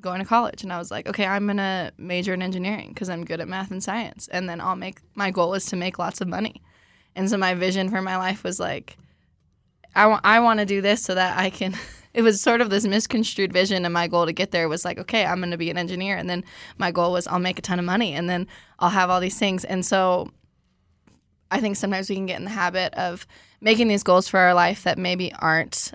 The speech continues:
um, what best supports, like, God's vision for our life. So I think practically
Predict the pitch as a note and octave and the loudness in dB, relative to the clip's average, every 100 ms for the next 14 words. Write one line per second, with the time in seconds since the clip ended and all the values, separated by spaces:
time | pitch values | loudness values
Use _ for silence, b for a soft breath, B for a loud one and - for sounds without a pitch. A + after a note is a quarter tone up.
0 | - - F3 F3 C3+ A2 - F#3 F3+ F#3+ | -8 -2 0 0 -2 -8 0 2 4 4
1 | F#3 - F3+ - E3+ - C#3 - D3+ D#3 | 0 0 -4 -2 -2 -2 -4 -2 0 0
2 | - - F#3 - - - D#2+ - A1+ - | -2 -6 -6 -8 -8 -4 -2 0 -2 -4
3 | - - F3+ F3 F3+ - - G3 G#3 G3 | -6 0 0 0 -2 -4 2 2 2 -4
4 | - D3 C#3+ F#3 | -4 -4 -4 -6